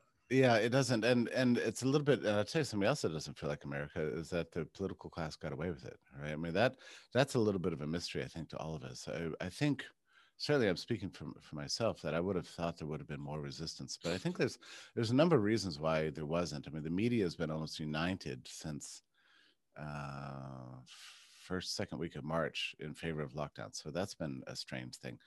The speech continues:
I think, I think you have, you have enough ruling class intellectuals that were able to,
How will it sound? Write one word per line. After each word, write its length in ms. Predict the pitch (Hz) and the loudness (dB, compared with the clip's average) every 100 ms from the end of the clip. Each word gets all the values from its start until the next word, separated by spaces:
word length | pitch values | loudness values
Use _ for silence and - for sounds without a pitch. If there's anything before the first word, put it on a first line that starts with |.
| - - - | -20 -14 -6
I 60 | |
think, 300 | 107 143 - - - _ | 2 2 0 -10 -20 _
I 80 | 117 | -4
think 180 | 120 - | -2 0
you 100 | 107 | 2
have, 280 | 110 101 87 | 4 4 0
you 120 | - 98 | -2 0
have 120 | 95 | 2
enough 260 | 92 90 | 0 0
ruling 260 | 95 95 87 | 0 0 0
class 300 | - 80 - | -2 -2 -2
intellectuals 560 | 85 73 80 - 73 69 | -4 -4 -4 -4 -8 -6
that 120 | 67 | -6
were 80 | 64 | -4
able 220 | 71 71 | -6 -8
to, 360 | - 69 67 | -12 -10 -10